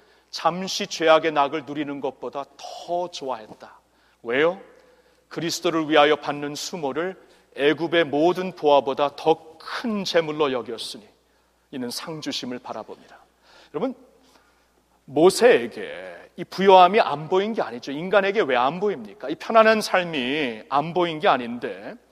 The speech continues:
중요한 것은 모세는 더 큰 재물, 더 큰 상급을 보았다는 것입니다. 더 큰 상급, 하나님이 주시는, 주실 그 상급과 재물을 보았기 때문에 이 세상의 것이 그림자처럼 보였다는 것입니다.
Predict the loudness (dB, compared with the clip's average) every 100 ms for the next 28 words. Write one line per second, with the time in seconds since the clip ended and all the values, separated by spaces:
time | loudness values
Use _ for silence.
0 | _ _ _ -8 -4 6 6 6 2 -2
1 | -2 -2 -2 -6 -6 -8 -2 -2 -2 -20
2 | -12 -8 -8 -8 -14 -20 _ _ _ _
3 | _ _ _ _ _ _ 2 2 2 -6
4 | -4 -6 -8 -10 -8 -6 -4 -2 -2 -2
5 | -10 -12 -16 -16 _ _ _ -20 _ -20
6 | -20 _ _ -20 _ 4 4 4 -4 -2
7 | -2 0 -2 2 4 6 4 0 -2 -2
8 | -2 -2 -10 -12 -6 -2 2 2 0 -4
9 | -12 -20 -4 -4 -2 0 0 2 0 4
10 | 4 4 0 2 0 4 6 6 2 -2
11 | -2 -2 -2 0 0 -4 -14 -20 -20 -8
12 | -6 -4 -4 0 2 2 2 0 -2 -8
13 | -10 -8 -8 -2 2 4 4 2 -14 -20
14 | -12 -6 -6 -6 -8 -8 -6 -10 -14 -16
15 | -16 -18 _ _